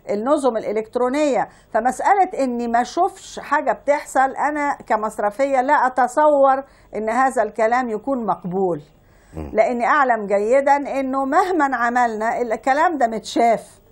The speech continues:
Speaker 1: الحاجة الوحيدة اللي ما تتشافش إلا إذا أنت شلتها في إيدك وخرجت بيها، وبرضه هيتعرف إنك سحبتها، وبعدين هتروح تحطها في مكان آخر. العالم مفتوح، التطور التكنولوجي اللي حصل في العالم
Speaker 2: مم.
Speaker 1: ما بقاش في حاجة اسمها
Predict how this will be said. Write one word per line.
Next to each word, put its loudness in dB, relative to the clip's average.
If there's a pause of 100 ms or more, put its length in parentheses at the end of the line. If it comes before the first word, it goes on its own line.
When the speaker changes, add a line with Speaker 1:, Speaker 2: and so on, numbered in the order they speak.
(600)
Speaker 1:
الحاجة 2
الوحيدة 2
اللي 4
ما -8
تتشافش -2
إلا 2
إذا 0
أنت 0
شلتها 0
في -12
إيدك 0
وخرجت 0
بيها، 0 (180)
وبرضه 4
هيتعرف 0
إنك -6
سحبتها، 0 (260)
وبعدين 0
هتروح -2
تحطها -2
في -4
مكان -4
آخر. -4 (380)
العالم 2
مفتوح، -2
التطور 0
التكنولوجي -2
اللي -6
حصل -2
في -10
العالم -2 (100)
Speaker 2:
مم. -4
Speaker 1:
ما -6
بقاش 0
في -4
حاجة -4
اسمها -2